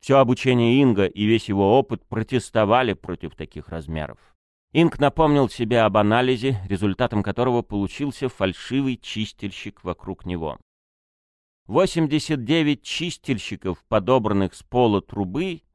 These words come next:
основные повреждения получили в районе заборного отверстия. Они были ориентированы на сам луч, игнорируя улет местных частиц. Но самым важным открытием было то, что чистильщики упали сквозь луч, не будучи разрезаны надвое.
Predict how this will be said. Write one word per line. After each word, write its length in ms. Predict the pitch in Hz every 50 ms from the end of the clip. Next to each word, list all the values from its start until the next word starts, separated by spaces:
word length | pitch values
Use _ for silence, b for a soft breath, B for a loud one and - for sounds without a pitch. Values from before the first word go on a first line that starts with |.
| _ _ _
основные 440 | - 92 - - 107 113 131 139 131
повреждения 760 | - 127 120 117 120 113 95 87 131 165 190 190 185 180 170
получили 560 | - 127 117 110 104 - - 147 170 165 156
в 80 | 113
районе 500 | 110 104 101 110 135 143 143 139 117 104
заборного 720 | 95 85 104 98 90 92 123 139 143 131 135 127 127 127 123
отверстия. 800 | 120 - - 101 120 113 104 87 - - - - 87 80 - - _ _ _ _ -
Они 180 | 101 117 131
были 180 | 120 123 117 117
ориентированы 640 | 113 107 110 104 - - 135 135 120 110 113 113 110
на 180 | 104 107 107 98
сам 260 | - 117 110 101 95
луч, 340 | 98 113 127 117 - - - -
игнорируя 560 | 107 95 95 95 92 98 101 104 101 95 92
улет 340 | 92 92 92 95 95 - -
местных 400 | 92 92 87 - - 90 87 -
частиц. 680 | - - 95 - - _ - 104 98 - - - - - _ _ _ _ _ _ _ _
Но 140 | 120 123 131
самым 440 | - - 143 139 135 131 127 123
важным 460 | 110 123 160 180 170 - 139 135 131 131
открытием 640 | 123 - - - 123 135 120 98 - 98 90 90
было 220 | 85 101 104 95 90
то, 180 | - 139 139
что 160 | 127 - 104 92
чистильщики 720 | - - 131 143 135 - - 113 101 - - 95 - -
упали 520 | 92 90 92 87 _ - 123 131 127 123 113
сквозь 520 | - - - 92 101 107 101 - - -
луч, 400 | 85 92 117 156 165 - - -
не 200 | - 107 113 113
будучи 380 | 98 104 135 127 147 - - 139
разрезаны 640 | 127 123 113 101 92 95 107 120 120 107 113 117 117
надвое. 600 | 117 123 139 139 123 90 85 85 80 73 62 -